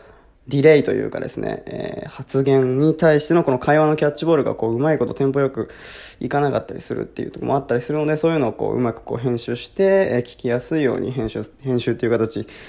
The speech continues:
十二分にな-、合わせてこう編集するっていう形をよくしてるんですけれども、それで編集っていうものがね、ちょっと必要なので、毎回、毎日毎日やってるんですけども、本日はちょっとですね、それをやる時間が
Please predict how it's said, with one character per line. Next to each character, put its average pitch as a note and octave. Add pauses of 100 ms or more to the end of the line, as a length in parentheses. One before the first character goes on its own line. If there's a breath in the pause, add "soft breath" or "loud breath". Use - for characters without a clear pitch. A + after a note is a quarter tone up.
(160 loud breath)
十 C3
二 B2+
分 A#2+
に A2+ (640)
な-、 C#3+ (120)
合 D3
わ E3
せ E3+
て G#3+
こ D3+
う -
編 C3
集 A#2+
す B2
る B2
っ -
て A#2
い -
う G#2+
形 -
を G#2+
よ A#2
く -
し -
て B2+
る A#2+
ん A2+
で -
す -
け -
れ G#1
ど -
も、 A2+ (280 loud breath)
そ -
れ E3
で D#3+
編 D3+
集 C#3+
っ -
て C#3
い C#3
う C#3
も C3+
の A#2
が G#2+
ね、 C3+
ち -
ょ -
っ -
と -
必 -
要 A#2
な G2
の G2+
で、 C3
毎 A#2
回、 - (360 loud breath)
毎 A#2+
日 G#2+
毎 A2+
日 G#2+
や G#2+
っ -
て -
る A#2+
ん A2+
で -
す -
け -
ど -
も、 G2+ (220)
本 -
日 B2
は A2
ち -
ょ -
っ C3
と -
で -
す -
ね、 F#2+
そ C#3+
れ C#3
を C3
や B2+
る C#3
時 C3
間 A#2+
が G#2